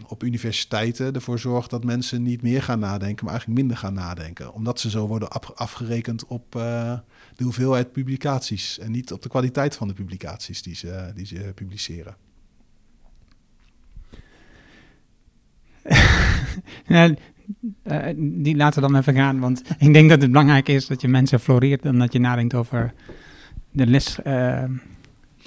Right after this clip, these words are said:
Speaker 2: dus de Nederlandse structuur van lesgeven.
Speaker 1: Maar je kan dus wel, hè, dat, dat wil ik er maar over zeggen, je kan dus soms een systeem, eh, creëren, eh, wat eigenlijk haaks, eh, komt te staan op wat je beoogt.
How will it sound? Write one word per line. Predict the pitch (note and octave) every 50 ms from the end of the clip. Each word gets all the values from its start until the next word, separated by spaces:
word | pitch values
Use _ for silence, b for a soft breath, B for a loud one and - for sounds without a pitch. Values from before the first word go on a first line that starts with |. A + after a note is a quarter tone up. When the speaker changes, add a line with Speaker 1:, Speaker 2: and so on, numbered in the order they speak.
| b b b b b b b _ _ _ _ - - _ _
Speaker 2:
dus | - B2 A#2 -
de | - C#3+
Nederlandse | B2+ D3 D#3 D3 D3 B2+ - C3
structuur | A#2 - - - D#3 C#3
van | B2 C3+ B2+ B2+
lesgeven. | C#3 C#3 - - - C3+ C3+ C3+ C3 C#3+ D#3 F#3 - _ B B B B B B B B B B B B B B B B _ _ _ _ _ _ _ _ _ _ _ _ _ _ _ _ _ _ _ _ _
Speaker 1:
Maar | - C#3 C3+ D3+
je | D#3+
kan | D3+ D#3+ D3 D3
dus | C#3 B2
wel, | C#3+ D#3 D#3 D3
hè, | D3 D#3+
dat, | D#3 C#3+ A#2 A2
dat | C3 C#3+ C3+
wil | C#3+ C#3
ik | -
er | C3+
maar | C3+ B2+
over | C#3 C#3 A#2+ A#2+
zeggen, | A2+ C#3 D3+ D3 - B2
je | B2
kan | A#2+ - C#3 C3+
dus | C3+ B2 -
soms | - D#3 C#3+ C#3 - -
een | B2 C3 A2+
systeem, | - - B2 - - - - C#3+ D3 D#3+ F3+ F#3 G3 G3 - - b b b b b b b b b b b b b b b -
eh, | - C3 B2
creëren, | - A#2+ C3+ C3 B2 A#2+ B2+ C#3 D3+ D#3 E3 D3+ F3 F#3+ G#3+ G#3+ b b b b b b _
eh, | _ - B2+ B2+ B2 B2
wat | A#2+ B2+ A#2+ -
eigenlijk | - C3+ C3+ - - C3 B2+ A#2+
haaks, | G#2 G2+ G#2+ A2+ C#3 D#3 D3+ D3 - - - -
eh, | - C3+ C#3 C#3 C3
komt | - D3 C3+
te | - B2
staan | - - - C#3 C3 C3 C3
op | B2+ A2
wat | A#2+ A#2 -
je | - G#2
beoogt. | G#2 G#2 - A#2 G2+ F#2 - - - - -